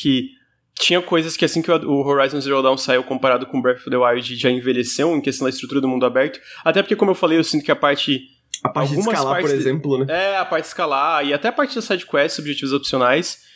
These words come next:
Speaker 1: eu ainda acho que ele é um jogo diferente de mundo aberto.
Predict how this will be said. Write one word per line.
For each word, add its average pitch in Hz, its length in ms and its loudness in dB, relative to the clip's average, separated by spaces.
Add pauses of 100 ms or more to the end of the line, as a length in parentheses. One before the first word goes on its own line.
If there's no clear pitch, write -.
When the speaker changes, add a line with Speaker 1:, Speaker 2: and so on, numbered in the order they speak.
(140)
Speaker 1:
eu 143 140 2
ainda 180 180 4
acho 180 240 0
que - 80 0
ele 185 380 0 (320)
é 156 160 4
um 220 180 4
jogo 175 800 -2 (460)
diferente 165 640 0
de 160 80 -6
mundo 147 160 0
aberto. 120 340 -2